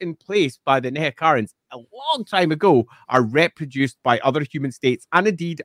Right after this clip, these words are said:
others. But you get that feeling that it was given to them because the dwarves do the same things. The elves do the same things. It's almost as if the old ones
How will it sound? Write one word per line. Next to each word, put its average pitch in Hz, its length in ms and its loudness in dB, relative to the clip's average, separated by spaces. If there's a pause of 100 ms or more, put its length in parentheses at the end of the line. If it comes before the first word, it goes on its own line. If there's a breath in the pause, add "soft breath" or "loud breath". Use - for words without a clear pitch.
others. 143 460 2 (280 soft breath)
But - 120 -10
you 180 80 -10
get 262 180 2
that 285 260 2
feeling 208 320 2
that 131 120 -4
it 113 60 -6
was 123 180 -8
given 208 340 2
to 120 140 -8
them 95 160 -6
because 117 240 -14
the 127 100 -4
dwarves 151 540 0
do 113 120 -2
the 101 100 -4
same 101 280 -4
things. 82 380 -6 (240 soft breath)
The 117 200 2
elves 180 300 8
do 120 140 4
the 101 100 0
same 101 240 -2
things. 85 300 -6
It's - 180 -20
almost 190 420 -8
as 117 120 -8
if 98 140 -6
the 85 120 -8
old 131 220 -8
ones 64 340 -20